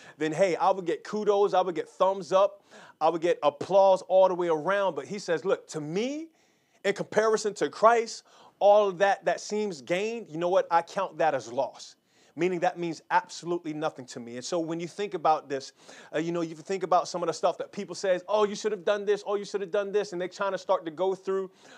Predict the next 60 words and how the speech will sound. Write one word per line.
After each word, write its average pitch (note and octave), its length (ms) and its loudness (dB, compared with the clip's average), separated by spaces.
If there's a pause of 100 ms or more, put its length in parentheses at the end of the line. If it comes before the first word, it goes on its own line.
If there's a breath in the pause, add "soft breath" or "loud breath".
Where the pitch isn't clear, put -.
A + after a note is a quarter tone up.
(140 loud breath)
uh, E3+ 180 4 (100)
my E3 240 -2
goodness. A#2+ 520 -8 (680)
Le-, C#3+ 180 -2
yeah, D3 220 2
let C#3 140 -4
me F3+ 80 -4
just F3 120 -8
go E3 60 -2
ahead E3 120 4
and D3+ 80 -6
say D#3 180 2
it D3+ 60 -4
now. D#3 220 -2 (220 loud breath)
They E3 100 -2
might G3+ 240 -2
try F#3+ 180 4
to E3+ 80 -4
say, F3 400 -2 (260 soft breath)
uh, D3 180 4
"Man, F3 180 0
you F3+ 60 -6
should F3+ 160 0
have D#3+ 100 0
met E3+ 220 -2
this D#3+ 180 -4
mark D#3 280 -2
this D3 200 -8
year." C#3+ 220 -2
And B2+ 80 -8
even F3 220 -6
though F3 260 0 (240)
there D#3+ 160 4
have D#3 140 -4
been D#3+ 120 -8
chains E3 480 -10
and D3 100 -12
trials E3 400 -4
and D3+ 60 -14
challenges, D#3+ 500 -6
"You D#3+ 100 -12
should F3+ 160 -4
have D#3+ 100 -6
done E3+ 220 -2
this, F3 180 -4
this, E3 240 -6
this, E3 200 -8
this, F3 160 -8
this. F#3 240 -6 (240 loud breath)
You E3 60 -10
should F#3 140 0
have F3 100 -4
had F3 200 2
this F3 100 -8
type F3+ 260 -2
of C3+ 140 -2
resume." D3+ 380 -2
And C#3+ 140 -10
some C4+ 300 -2
people G#3 540 -2